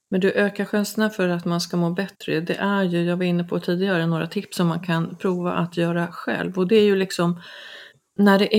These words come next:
är, när man, eh, har lugnt och skönt runt omkring sig, lugn och ro,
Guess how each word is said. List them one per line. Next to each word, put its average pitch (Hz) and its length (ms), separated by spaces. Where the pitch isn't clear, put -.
är, 220 300
när 214 120
man, 208 260
eh, - 540
har 170 600
lugnt 170 500
och 175 80
skönt 175 280
runt 165 220
omkring 170 340
sig, 165 300
lugn 196 340
och 202 100
ro, 214 280